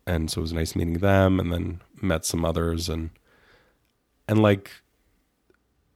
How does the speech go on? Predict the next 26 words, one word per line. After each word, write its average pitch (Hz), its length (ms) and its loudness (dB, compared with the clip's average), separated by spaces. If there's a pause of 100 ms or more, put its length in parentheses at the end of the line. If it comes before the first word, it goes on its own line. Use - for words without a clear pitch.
(200)
the 113 80 4
work 131 200 2
was 117 120 4
really 107 240 4
nice, 101 340 4
but 107 140 2
again, 107 360 2
it's 95 140 -2
like, 95 300 0
I 98 80 -4
can't 95 380 0
really 82 540 -4 (880)
say - 360 2
it's - 280 -2
going 90 380 2
in 87 120 0
this 90 180 2
direction 80 380 -4
or 85 80 0
that 80 220 0
direction, 82 380 -4
'cause 107 200 -2
the 110 80 4
galleries 110 420 2
were, 101 100 -2
like, 87 320 -4